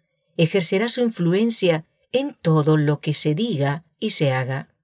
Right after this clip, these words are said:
¿Trataremos de mantener fuera de la vista la verdad? No, no, ni por un momento. Debe considerarse sagrada. Sus principios deben ser consultados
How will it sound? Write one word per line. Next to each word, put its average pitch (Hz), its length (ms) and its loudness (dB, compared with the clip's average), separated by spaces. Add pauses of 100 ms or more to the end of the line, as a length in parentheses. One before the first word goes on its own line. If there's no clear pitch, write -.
(840)
¿Trataremos 302 560 2
de 262 80 6
mantener 190 560 4
fuera 196 380 0
de 190 100 0
la 151 120 2
vista 180 440 -2
la 170 120 0
verdad? 175 400 0 (800)
No, 202 580 2 (460)
no, 196 720 2 (460)
ni 277 320 2
por 214 280 0
un 349 280 4
momento. 151 800 2 (960)
Debe 285 260 2
considerarse 269 840 2
sagrada. 165 840 2 (1160)
Sus 160 220 -6
principios 214 640 0
deben 233 240 4
ser 240 240 4
consultados 190 1000 0